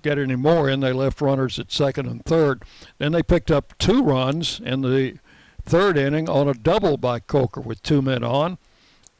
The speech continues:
Uh, in the fourth inning, they picked up a run driven in by J T Mabry, who got his third straight hit, a double, scoring, uh, Dillingham from first base.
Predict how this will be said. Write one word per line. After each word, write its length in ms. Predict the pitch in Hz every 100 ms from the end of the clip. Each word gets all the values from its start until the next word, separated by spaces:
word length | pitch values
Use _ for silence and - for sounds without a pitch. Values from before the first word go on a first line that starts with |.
| _ _
Uh, 260 | - 120 -
in 180 | 143 143
the 100 | -
fourth 340 | 160 180 -
inning, 300 | 170 214 214
they 140 | 147
picked 340 | 131 160 139 160
up 180 | 139 139
a 60 |
run 340 | 123 143 180 185
driven 340 | 139 147 143
in 180 | 147 139
by 340 | 139 135 131 - _ - - _ -
J 200 | 139 143
T 220 | 151 139
Mabry, 500 | 143 185 143 147 160
who 160 | 135
got 240 | 127 143 120
his 300 | 127 107 -
third 360 | 170 214 208
straight 400 | - - 131 127
hit, 280 | 107 139 180
a 80 | 151
double, 500 | - 165 151 143 139 - -
scoring, 680 | - - 156 156 139 127
uh, 120 | 127 123
Dillingham 720 | 123 170 190 123 127 117 123 _ - - - _
from 260 | - 135 127
first 360 | 151 139 -
base. 480 | 135 170 135 123 -